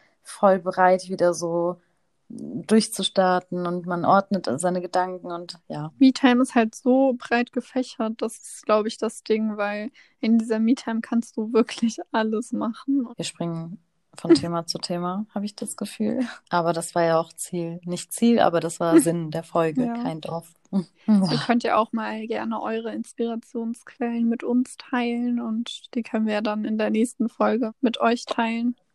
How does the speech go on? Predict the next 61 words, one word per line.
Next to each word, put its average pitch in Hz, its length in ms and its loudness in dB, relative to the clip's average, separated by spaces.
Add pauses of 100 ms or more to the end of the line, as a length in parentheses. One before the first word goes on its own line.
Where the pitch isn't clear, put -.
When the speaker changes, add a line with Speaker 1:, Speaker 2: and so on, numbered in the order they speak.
(160)
Speaker 1:
Und 185 360 -2
vor - 160 0
allem 175 180 2
diese 170 200 -4
Me-Time 165 420 -4
nutze 160 260 -8
ich - 100 -12
dann 151 180 -4
auch, 156 180 -2
wie 180 140 -8
gesagt, 156 420 -2
für 170 180 -4
so 165 120 -8
Pinterest 170 680 -6
<laughs> - 20 2
oder 160 160 2
sowas. 165 540 0
Und 160 400 -6 (520)
ich 180 220 -2
hab 196 180 2
da 180 140 6
so, 185 400 -2 (140)
hast 220 320 -2
du 180 40 4
auch 196 160 6
tausend 170 400 0
Ordner? 160 240 4
Ich - 100 -4
hab 185 80 -4
so 196 140 -6
viele 196 320 0
Ordner, 175 640 4
wo 175 100 -2
ich 180 160 -2
dann 175 220 -4
wirklich - 340 -8 (160)
bestimmte 202 680 -2
Sachen 180 540 2
speichere, 208 680 0
wo 180 60 -6
ich 185 160 -6
weiß, 180 220 0
okay, - 200 -12
da 165 120 0
geh 165 100 -6
ich 175 100 -8
drauf, 170 260 -2
dann 160 280 -4 (400)
werd 156 140 -2
ich 151 100 -6
da 160 180 2
gepusht. - 560 -10
Wenn, 160 140 -8
dann 156 120 -6
geh 156 80 -6
ich 156 80 4
da 160 160 4
Speaker 2:
<laughs> - 0 -
Speaker 1:
drauf, 165 200 -4
dann 156 220 -8
wird 156 100 -10